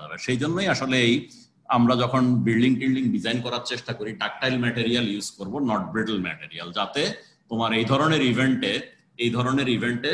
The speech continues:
আমার ডিজাইনটা এমন হয় যে সে energy absorb করবে প্রচুর, এবং যেহেতু সে এইরকম একটা রিজিয়নে চলে আসছে, definitely তার মাঝে আমি এরপরে visible ক্র্যাকও দেখতে পাবো, কিন্তু even আমার, উম, মানে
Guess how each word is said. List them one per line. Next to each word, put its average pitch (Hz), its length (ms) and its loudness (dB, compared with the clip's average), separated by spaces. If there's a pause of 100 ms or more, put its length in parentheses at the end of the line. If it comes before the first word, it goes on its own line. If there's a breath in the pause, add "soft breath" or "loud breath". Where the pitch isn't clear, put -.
(320)
আমার 113 280 0 (200)
ডিজাইনটা 127 440 0 (120)
এমন 131 260 -4
হয় 131 120 -2
যে 147 140 -6
সে 139 200 -4 (480 loud breath)
energy 147 520 2
absorb 143 340 2 (100)
করবে 139 240 2
প্রচুর, 131 380 -2 (120)
এবং 120 100 -2 (100)
যেহেতু 123 240 -2 (100)
সে 160 80 -4
এইরকম 123 480 0
একটা 123 200 -4
রিজিয়নে 113 440 -2
চলে 127 180 -4
আসছে, 123 140 -8 (120)
definitely 131 500 -4
তার 117 180 4
মাঝে 110 200 -4
আমি 123 140 -4 (100)
এরপরে 117 280 -6 (440 soft breath)
visible 127 500 4
ক্র্যাকও 151 400 4
দেখতে 92 240 -4
পাবো, 76 260 -14 (400)
কিন্তু 143 320 2 (300)
even 151 220 0
আমার, 135 380 2
উম, - 760 -8 (180)
মানে 110 200 4